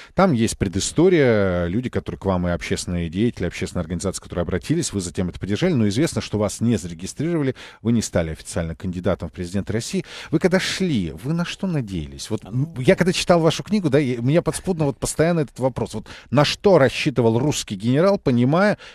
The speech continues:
Speaker 1: что в нынешней системе координат, да, очень сложно?
Speaker 2: Ну, вы понимаете, что инициатором вот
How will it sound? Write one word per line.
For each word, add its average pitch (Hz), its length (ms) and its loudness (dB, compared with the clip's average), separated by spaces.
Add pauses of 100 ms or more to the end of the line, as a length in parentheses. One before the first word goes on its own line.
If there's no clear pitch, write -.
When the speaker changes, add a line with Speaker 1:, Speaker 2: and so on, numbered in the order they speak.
Speaker 1:
что - 220 0
в 101 100 -4
нынешней 131 360 2
системе 110 420 -2
координат, 127 580 0
да, 120 240 0
очень 131 320 -2
сложно? - 480 -8 (420)
Speaker 2:
Ну, 113 200 -8
вы 120 320 -10
понимаете, 165 640 -10
что 120 640 -6
инициатором 110 960 -6
вот 92 220 -10